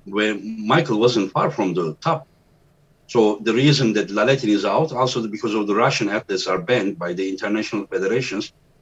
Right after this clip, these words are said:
because of the war in Ukraine. So they don't have a chance to compete against the other guys from top ten. So no need to keep him there. And if he is that good enough, and I'm sure that he is good enough,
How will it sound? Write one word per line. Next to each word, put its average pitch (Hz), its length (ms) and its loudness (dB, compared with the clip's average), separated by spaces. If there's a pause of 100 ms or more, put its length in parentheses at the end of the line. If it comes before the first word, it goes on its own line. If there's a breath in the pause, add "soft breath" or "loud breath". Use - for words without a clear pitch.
because 98 240 -2
of 92 120 0
the 92 80 0
war 117 200 2
in 101 120 2
Ukraine. 117 500 -2 (220)
So 101 100 -4
they 104 260 -2
don't 151 220 2
have 143 200 -2
a 104 40 -2
chance 117 360 -2
to 95 300 -2 (140)
compete 110 640 -2 (340)
against 104 460 0
the 95 300 0 (400)
other 127 240 2
guys 117 340 2
from 92 240 -4
top 95 240 -2
ten. 113 320 0
So 101 340 2 (320)
no 104 300 0
need 143 240 4
to 107 80 -2
keep 123 240 -6
him 104 160 0
there. 117 300 4 (300)
And 104 140 -2
if - 200 -6
he 190 140 0
is 143 160 2
that 127 220 0
good 135 200 0
enough, 107 360 -2 (500)
and 101 140 -4
I'm 101 200 0
sure 143 180 -2
that 98 140 2
he 95 80 -2
is 82 120 -4
good 80 180 -6
enough, 101 300 -2